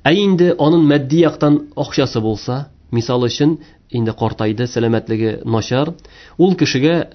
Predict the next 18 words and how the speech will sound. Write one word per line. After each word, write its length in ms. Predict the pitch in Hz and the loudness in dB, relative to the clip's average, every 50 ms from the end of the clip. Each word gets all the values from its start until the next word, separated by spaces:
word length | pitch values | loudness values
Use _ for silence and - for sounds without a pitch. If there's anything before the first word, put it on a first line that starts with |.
| - 110 | -12 -4
бәдәл 340 | 110 127 131 120 127 123 | -2 0 0 0 0 -2
хаҗ 260 | 117 - 131 123 117 117 | -2 -2 -4 -4 -4 -4
дигән 280 | 123 117 120 117 113 113 | -4 -2 -2 0 0 -2
нәрсә 240 | 110 - - 139 | -2 -4 -4 -4
бар, 200 | 135 135 139 131 | -2 -2 -2 -2
ягъни 280 | 120 117 107 110 110 110 | -2 -4 -6 -6 -6 -4
үзе 300 | 143 143 123 117 131 151 - | -4 -4 -2 0 0 0 0
акча 300 | - - - - 135 123 | 0 -2 -2 -2 -2 -2
түләп, 460 | 123 - 120 120 143 175 208 202 - - _ _ _ _ | -2 -4 -4 -2 0 -2 -2 -4 -8 -16 _ _ _ _
башка 320 | - 123 120 117 - 131 120 | -2 0 0 0 -2 -4 -6
кешене 240 | - - 123 117 | -4 -2 -2 -2
җибәрә 380 | 113 104 107 104 110 110 107 120 | 0 -2 -2 -2 -2 -2 -2 -2
ала 380 | - 117 110 107 110 110 113 - - - - - | -4 -4 -4 -4 -4 -6 -6 -10 -14 -12 -6 -4
хаҗ 200 | 110 104 - - | -4 -4 -4 -6
кылырга. 360 | - 104 104 98 98 98 95 - _ _ _ _ - | -6 -6 -6 -6 -8 -10 -14 -16 _ _ _ _ -6
Һәм 160 | - 117 135 | 2 4 4
ул 80 | 147 131 - | 4 4 2
кеше 460 | - 107 - - 139 156 165 156 - | -2 -4 0 2 2 2 2 2 -2